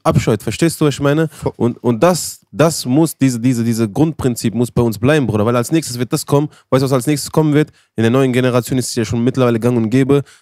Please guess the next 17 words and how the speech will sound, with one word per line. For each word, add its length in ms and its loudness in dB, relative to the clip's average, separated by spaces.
dass 160 -2
wenn 160 0
du 100 2
heute 240 0
mit 140 -2
deiner 160 0
Frau 240 0
sitzt, 240 -2
morgen, 480 2
äh, 340 2
dein 240 0
bester 300 0
Freund, 320 0
äh, 280 2
baggert 340 -2
die 120 0
an. 180 -2